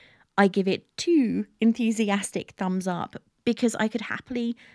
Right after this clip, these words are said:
pick it up and read it again without telling myself I should be reading something new. In fact, the ones I've recommended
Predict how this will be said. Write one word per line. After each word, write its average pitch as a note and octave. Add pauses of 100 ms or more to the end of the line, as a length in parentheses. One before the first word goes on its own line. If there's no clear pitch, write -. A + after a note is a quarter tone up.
(180)
pick -
it A#3+
up G#3
and F3+
read F#3+
it -
again E3
without F#3
telling G3
myself D#3 (340)
I E3+
should -
be E3+
reading D#3+
something D#3
new. D#3 (560)
In A3
fact, - (460)
the G#3+ (140)
ones A3+
I've G3
recommended F3